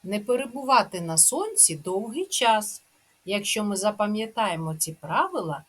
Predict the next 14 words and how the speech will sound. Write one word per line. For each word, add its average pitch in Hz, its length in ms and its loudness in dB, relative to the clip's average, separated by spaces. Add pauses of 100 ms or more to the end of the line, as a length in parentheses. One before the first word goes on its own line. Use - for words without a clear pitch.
(180)
відпочинок 233 840 -6
буде 165 560 -6
безпечним. 196 1000 0 (920)
Літо — 208 480 -2 (200)
це 208 140 -2
улюблена 214 600 -2
пора 185 340 0
року 320 360 -2
не 311 160 -4
тільки 277 460 -4
людей, 214 500 -2 (200)
але 196 280 0
й 208 100 -2
комах. 180 640 0